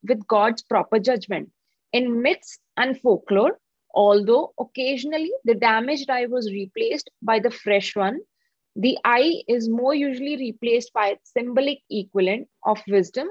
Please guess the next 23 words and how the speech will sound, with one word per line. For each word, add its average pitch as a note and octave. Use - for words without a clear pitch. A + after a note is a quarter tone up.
or A#3+
second G3+
sight. -
Now, A#3+
the B3+
surgical C#4
removal C4
of G#3+
the B3+
diseased A#3+
cornea G3
and A#3
replacing D4
it C4
with A#3
a B3+
healthy B3
donor A#3+
tissue A3+
is A#3+
known A#3
as A3
keratoplasty, F#3+